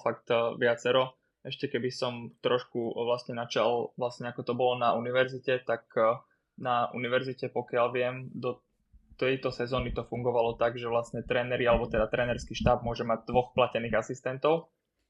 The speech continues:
To znamenalo, že vlastne samozrejme bol hlavný tréner, asistent pre útočníkov, asistent pre obrancov. A obyčajne brankársky tréneri boli, e, v pozícii dobrovoľníka. To znamená, že oni mali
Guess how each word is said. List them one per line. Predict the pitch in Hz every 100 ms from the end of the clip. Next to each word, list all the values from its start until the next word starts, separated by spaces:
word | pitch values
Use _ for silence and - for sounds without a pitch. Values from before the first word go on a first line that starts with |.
| _ _ _ _ _ _ - _ _
To | 127
znamenalo, | 131 127 127 120
že | 120 120
vlastne | 117 117 120
samozrejme | 117 107 117 117 117
bol | 117 120
hlavný | 127 123 123
tréner, | 127 120 120 117 - _ _
asistent | - 131 131 - 127 107 -
pre | 123
útočníkov, | 127 123 123 123 120 117
asistent | 117 117 - 120 117 - _
pre | 117 113 -
obrancov. | 120 131 135 156 165 165 _ _ _
A | -
obyčajne | 127 139 147 127
brankársky | 117 123 135 135 131
tréneri | 127 123 131 131 135
boli, | 123 120 120
e, | -
v | - - -
pozícii | 127 131 - 131
dobrovoľníka. | 117 110 113 120 127 135 - 180 - _ _ _ _ _
To | 139
znamená, | 135 131 127 131 127
že | 131 127 120
oni | 120 127
mali | 127 123